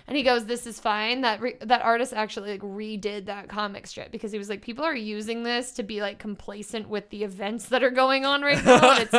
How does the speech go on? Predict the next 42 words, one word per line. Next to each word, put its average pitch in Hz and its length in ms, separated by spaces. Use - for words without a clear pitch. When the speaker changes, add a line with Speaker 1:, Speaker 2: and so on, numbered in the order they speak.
Speaker 1:
not 202 300
what 214 140
it's 196 280
for." 127 440
Speaker 2:
Yeah. - 40
Speaker 1:
Like, 226 420
I 233 80
was 226 160
not 226 360
in 240 120
a 226 40
good 220 220
place 254 400
when 226 140
I 208 140
drew 254 280
that, 269 340
and 247 180
I 220 120
definitely 240 440
don't 220 180
want 214 220
people 214 320
thinking, 214 360
like, 202 200
this 220 200
is 214 140
how 214 180
we 202 160
should 202 260
react 202 520
to, 208 320
you 285 120
know, 247 160
some 294 180
of 254 60
the 233 120
life-changing 220 800
things 202 220
that 202 80
have 202 100
happened, 220 580